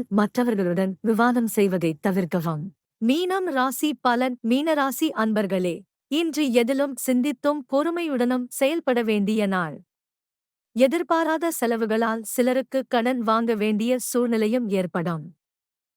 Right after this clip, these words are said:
வாழ்க்கை துணையின் தேவைகளை பூர்த்தி செய்யும் வகையில் அலைச்சல் உண்டாகும். நண்பர்களால் காரிய அனுகூலம் ஏற்படும்.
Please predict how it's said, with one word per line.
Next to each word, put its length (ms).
வாழ்க்கை 580
துணையின் 480
தேவைகளை 540
பூர்த்தி 400
செய்யும் 380
வகையில் 480
அலைச்சல் 560
உண்டாகும். 580
நண்பர்களால் 800
காரிய 440
அனுகூலம் 600
ஏற்படும். 540